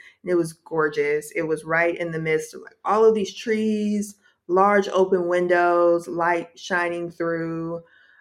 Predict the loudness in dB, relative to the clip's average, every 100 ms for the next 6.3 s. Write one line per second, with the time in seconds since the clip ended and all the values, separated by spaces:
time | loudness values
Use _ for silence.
0 | _ 2 4 2 0 -6 -6 -4 -2 -2
1 | -2 0 0 0 -4 -6 -6 -6 -8 -8
2 | -10 -6 -2 0 -2 -8 -14 -12 -12 -10
3 | -8 -6 -8 -12 -6 -4 -4 -4 -4 -6
4 | -10 _ _ -4 0 2 4 2 2 -4
5 | -8 -20 _ 2 2 2 0 4 4 4
6 | 2 -2